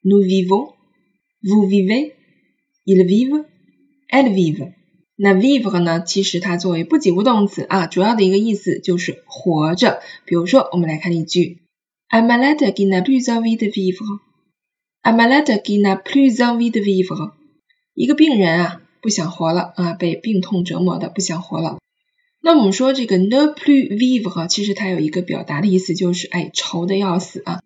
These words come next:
不一定就是一定是不想活了，就是说它表示非常的愁啊，这件事儿我简直愁死了，也可以用这种表达，ne plus vivre。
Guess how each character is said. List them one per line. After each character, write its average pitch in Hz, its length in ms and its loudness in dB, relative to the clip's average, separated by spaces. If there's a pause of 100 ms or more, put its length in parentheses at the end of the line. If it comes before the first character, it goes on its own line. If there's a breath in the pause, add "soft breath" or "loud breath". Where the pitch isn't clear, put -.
(100)
不 277 80 -2
一 302 100 4
定 294 220 2
就 214 160 0
是 196 120 0
一 170 140 -2
定 190 140 0
是 - 100 -6
不 - 140 -6
想 185 240 -6
活 165 160 -8
了， 165 140 -4
就 180 180 -4
是 165 80 -6
说 170 400 -4 (180)
它 196 80 -4
表 175 160 -4
示 170 160 -8
非 190 140 -4
常 196 180 -6
的 165 80 -4
愁 156 440 -4
啊， 156 220 -6
这 180 120 -4
件 180 160 0
事 190 160 -4
儿 160 80 -6
我 156 100 -4
简 147 240 -6
直 - 0 -
愁 180 300 -4
死 - 180 -8
了， - 200 -8 (340 loud breath)
也 - 120 -2
可 220 120 -2
以 - 20 2
用 165 120 0
这 175 80 -2
种 165 100 -2
表 156 160 -4
达， 139 320 -10
ne 170 200 0
plus 185 300 -2
vivre。 160 460 -6